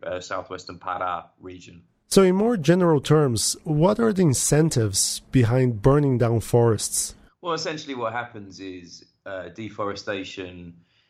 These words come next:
Speaker 1: is, I mean, the logging's like small potatoes, really. I mean, it is profitable, but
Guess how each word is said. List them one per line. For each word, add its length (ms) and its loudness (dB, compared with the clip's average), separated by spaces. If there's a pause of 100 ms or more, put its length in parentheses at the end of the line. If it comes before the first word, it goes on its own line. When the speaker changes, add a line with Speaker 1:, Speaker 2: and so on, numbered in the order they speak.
(440)
Speaker 1:
is, 920 -8
I 80 -6
mean, 260 -6
the 80 -4
logging's 580 -2
like 200 -6
small 320 -14
potatoes, 1040 -12 (120)
really. 640 -10
I 60 -16
mean, 160 -12
it 140 -10
is 180 -4
profitable, 960 -12
but 440 -8